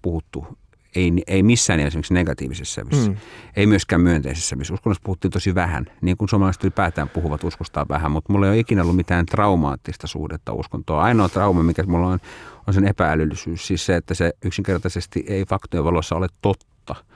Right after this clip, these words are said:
Speaker 1: Se on se ainoa, koska mä, niin kun, mun, se loukkaa mun älyäni, et, et, että se-, sellaista on.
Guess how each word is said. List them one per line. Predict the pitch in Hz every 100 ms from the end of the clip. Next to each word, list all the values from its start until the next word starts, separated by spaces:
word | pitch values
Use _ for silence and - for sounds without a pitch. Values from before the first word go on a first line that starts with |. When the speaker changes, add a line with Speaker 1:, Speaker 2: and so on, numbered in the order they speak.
| - - _
Speaker 1:
Se | -
on | 92
se | 92
ainoa, | 90 82 73 69 87 _
koska | - 87 92
mä, | 85 82
niin | 92 80
kun, | 90 90 - -
mun, | 92 78 - _ _ - -
se | 104
loukkaa | 104 98 - 90
mun | 95
älyäni, | 95 92 80 67 87 - -
et, | 95 -
et, | 71 - - - -
että | 80 - 80
se-, | - -
sellaista | - 76 80 -
on. | 78